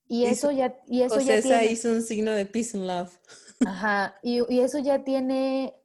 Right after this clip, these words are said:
Speaker 1: ciento cincuenta y cinco mil ochocientos likes y trescientas cuarenta y cinco mil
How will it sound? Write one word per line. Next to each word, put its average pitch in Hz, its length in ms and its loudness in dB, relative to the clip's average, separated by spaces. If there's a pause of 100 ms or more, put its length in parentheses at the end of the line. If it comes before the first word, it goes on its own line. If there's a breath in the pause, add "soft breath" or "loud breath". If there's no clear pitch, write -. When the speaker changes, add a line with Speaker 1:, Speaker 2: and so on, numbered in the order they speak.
(200)
Speaker 1:
ciento 254 720 -4
cincuenta 208 600 -6
y 190 80 -6
cinco 196 580 -8
mil 226 320 -4
ochocientos 214 880 -6
likes 254 440 -2 (500)
y 233 140 -6
trescientas 220 760 -6
cuarenta 185 460 -6
y 185 80 -10
cinco 185 400 -10
mil 233 640 -4